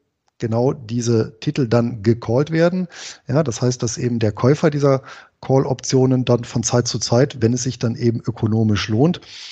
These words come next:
ja, ja, diese Aktien zum vereinbarten Preis abkauft. So, das war jetzt mal ein ganz kleiner, kurzer Rundumschlag.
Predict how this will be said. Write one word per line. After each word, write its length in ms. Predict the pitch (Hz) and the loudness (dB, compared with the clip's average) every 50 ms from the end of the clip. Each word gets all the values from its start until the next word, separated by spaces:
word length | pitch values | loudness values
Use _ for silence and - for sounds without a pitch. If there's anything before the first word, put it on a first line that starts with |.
| - - _ - | -20 -20 _ -2
ja, 200 | 123 117 131 143 151 143 151 160 _ - - - - - - - | 0 2 4 4 2 0 -4 -10 _ -20 -20 -20 -20 -18 -10 -4
ja, 260 | 135 120 120 127 127 | 0 2 2 2 2
diese 600 | 123 107 107 104 117 123 117 123 131 127 131 123 - - - - - _ | 0 -4 -6 -2 0 2 4 6 6 6 6 4 0 -6 -20 -20 -18 _
Aktien 460 | - 127 131 - - - 135 131 127 | -2 -2 -2 -2 -2 -2 -2 0 0
zum 200 | 131 - - 127 | 0 -4 -4 -6
vereinbarten 720 | 120 - 135 - 120 110 107 110 113 - 127 123 127 127 _ _ _ _ _ - | -4 -2 -4 -4 -2 -2 0 -2 -2 -2 -4 -8 -8 -10 _ _ _ _ _ -16
Preis 460 | - - 104 98 110 113 - - - _ _ _ _ _ _ _ | -8 -4 -2 -2 -2 -2 -6 -8 -14 _ _ _ _ _ _ _
abkauft. 540 | - - 127 123 - 113 - - - - - _ _ - - - - - - - - - - - - - _ _ _ _ | -6 -6 -4 -4 -6 -8 -8 -8 -12 -18 -20 _ _ -20 -18 -18 -16 -16 -16 -18 -20 -20 -20 -20 -20 -20 _ _ _ _
So, 180 | - 170 160 131 | 2 4 4 4
das 160 | - 110 - | 4 4 4
war 60 | 190 | 4
jetzt 100 | 190 170 | 4 4
mal 80 | 180 175 | 2 0
ein 60 | 139 | 0
ganz 240 | 165 190 220 - - | 0 -2 -2 -2 0
kleiner, 580 | - 156 165 202 226 226 220 220 214 196 165 | 2 2 2 4 2 2 4 2 2 2 0
kurzer 640 | - - - 165 190 190 - 196 185 185 175 160 147 - - | -4 -2 2 2 2 2 2 0 0 0 0 -2 -8 -12 -12
Rundumschlag. 1040 | 151 127 143 156 160 - - 170 220 - - 202 202 202 208 202 - - - - | -6 -4 -4 -4 -4 -4 -6 -6 -6 -4 -2 -2 -2 -2 -2 -6 -10 -14 -20 -20